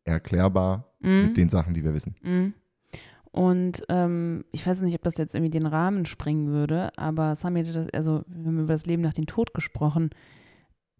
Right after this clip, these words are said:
Speaker 2: Es ist, es, es sprengt ein bisschen den Rahmen, aber so kannst du's grob zusammenfassen, also kannst du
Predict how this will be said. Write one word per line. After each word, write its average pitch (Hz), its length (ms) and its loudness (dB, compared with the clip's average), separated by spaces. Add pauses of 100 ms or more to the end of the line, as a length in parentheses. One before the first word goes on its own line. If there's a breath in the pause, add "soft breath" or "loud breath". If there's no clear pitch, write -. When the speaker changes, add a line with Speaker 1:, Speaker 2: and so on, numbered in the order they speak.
(1160)
Speaker 2:
Es - 160 -6
ist, 220 260 -2
es, 175 260 -4 (240)
es 180 140 -2
sprengt 226 420 2
ein 202 80 4
bisschen 247 320 4
den 214 160 4
Rahmen, 220 240 2
aber 190 300 0
so 202 120 -6
kannst 240 320 -4
du's 226 200 -4
grob - 280 -2
zusammenfassen, 226 360 0
also 196 240 2
kannst 214 320 -2
du 214 220 4